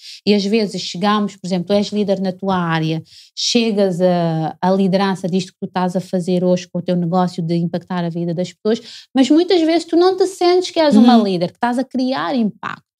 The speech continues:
Speaker 1: O Obama não é líder ou não foi líder lá enquanto presidente porque chegou ao cargo de presidente. É porque ele cria impacto a nível social. Então eu levo muito esta mensagem de que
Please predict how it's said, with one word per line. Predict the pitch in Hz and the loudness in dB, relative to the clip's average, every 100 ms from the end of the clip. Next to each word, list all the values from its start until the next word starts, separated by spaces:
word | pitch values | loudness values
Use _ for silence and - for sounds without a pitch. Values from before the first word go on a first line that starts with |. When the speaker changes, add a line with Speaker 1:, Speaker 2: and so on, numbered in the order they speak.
| - - _ _ | -20 -20 _ _
Speaker 1:
O | 220 226 | 0 0
Obama | 208 240 302 339 | 0 0 2 2
não | 349 339 320 | 2 2 2
é | 277 254 | 2 2
líder | 254 247 240 233 | 2 2 0 2
ou | |
não | 233 247 | 2 0
foi | 247 254 233 | -2 -2 -2
líder | 226 233 214 | 0 0 0
lá | 214 214 208 | -2 -2 -2
enquanto | 202 214 202 202 | -2 -2 -4 -4
presidente | 185 208 277 294 | -2 0 0 -2
porque | 277 - | -6 -10
chegou | - - 233 226 311 285 | -12 -6 -2 0 2 2
ao | 220 214 | 0 -4
cargo | 208 190 180 185 | -6 -4 -4 -4
de | 165 | -6
presidente. | - 185 170 170 170 151 - _ - | -6 -4 -4 -4 -4 -6 -12 _ -4
É | |
porque | - 262 247 277 | 0 0 0 0
ele | 285 285 _ | 0 -2 _
cria | 285 294 320 | 2 4 4
impacto | 302 294 - 277 277 - 247 | 4 2 0 -2 -4 -4 -2
a | |
nível | 214 208 196 | 0 0 -2
social. | 180 - - - - - - - - | -6 -10 -14 -8 -6 -6 -12 -20 -6
Então | 190 208 233 | -2 0 2
eu | 240 | 4
levo | 240 233 233 | 2 2 2
muito | 240 262 | 0 0
esta | 254 247 240 | -2 -4 -2
mensagem | 240 226 233 233 233 233 | -2 -2 -2 -4 0 0
de | 220 | 0
que | 233 - 247 247 | -6 0 0 0